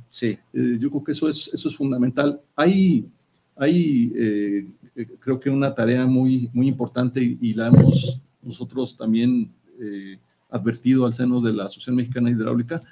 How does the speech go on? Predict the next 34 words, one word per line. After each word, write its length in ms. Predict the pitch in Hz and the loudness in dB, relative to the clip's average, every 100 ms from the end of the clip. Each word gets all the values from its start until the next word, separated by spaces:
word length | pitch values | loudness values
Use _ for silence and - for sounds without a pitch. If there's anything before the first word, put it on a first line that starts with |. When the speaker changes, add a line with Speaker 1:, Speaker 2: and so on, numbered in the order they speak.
| _ _ _ - | _ _ _ -12
Speaker 2:
la, 400 | 113 113 113 117 | -6 -4 -4 -4
la 160 | 113 117 | -2 0
importancia 540 | 117 117 139 139 139 | 0 -4 -6 -4 -4
de 180 | 120 117 | -2 -2
también 380 | 113 110 127 139 | -2 0 0 2
incluir 580 | 135 - 123 127 143 | 0 0 2 4 4
al, 300 | 135 110 107 - | 2 -2 -4 -8
al 160 | 110 | -10
sector 500 | - 117 - 120 120 | -10 -14 -6 -4 -2
de 120 | 113 | -2
la 120 | 110 107 | -4 -4
producción 360 | 104 - 117 | -8 -2 -2
de 60 | 113 | 0
alimentos 680 | 110 110 117 117 113 - _ _ - | 0 0 -2 -4 -14 -16 _ _ -8
en, 260 | 120 107 - | -4 -4 -2
en 160 | 110 113 | -2 -2
estos, 520 | 117 120 117 - - _ _ | -4 -8 -8 -10 -18 _ _
eh, 680 | 117 110 104 101 101 101 101 117 _ _ _ | -8 -8 -8 -10 -8 -10 -12 -16 _ _ _
eh, 260 | - 107 101 | -8 -6 -4
espacios. 720 | 127 120 120 120 151 151 - - | -4 0 0 4 2 0 -10 -4
En, 240 | 123 110 113 | 0 2 2
en, 200 | 110 98 | 0 2
en 80 | 117 | 0
la 100 | 110 | 0
pro-, 140 | 143 | 0
en 60 | 123 | 2
nuestra 220 | 120 123 | 2 0
propia 520 | 131 131 139 117 113 _ _ - | -2 2 2 2 -2 _ _ -8
asociación 540 | 123 117 123 120 131 | -4 -2 -2 0 0
tenemos 400 | 131 127 139 135 | 2 2 2 0
algunos 400 | 131 120 147 151 | 0 2 2 0
pocos 340 | - 139 135 131 | -2 2 2 2
profesionales 640 | 120 120 120 123 131 123 | -4 -4 -2 0 0 -4
que, 280 | - 110 | -6 -6